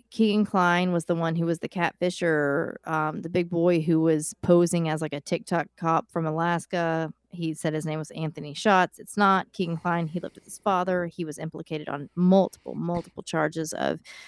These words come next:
child pornography. And so I did an update reel a couple weeks ago about that, that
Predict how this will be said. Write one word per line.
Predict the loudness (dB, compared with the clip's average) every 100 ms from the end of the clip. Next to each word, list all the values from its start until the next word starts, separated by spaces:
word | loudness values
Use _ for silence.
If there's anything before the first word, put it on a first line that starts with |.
| -18
child | 2 4 4
pornography. | 8 8 8 6 4 4
And | 2
so | 4
I | 4 4
did | 2
an | 2 0
update | -2 2 0 2
reel | 4 6 4
a | 2 -4
couple | 0 2 4
weeks | 2 -4
ago | 2 4
about | 4 2 -2
that, | 2 4 4 2 -2 -6 -18 _ _ _ _ -2
that | 4 4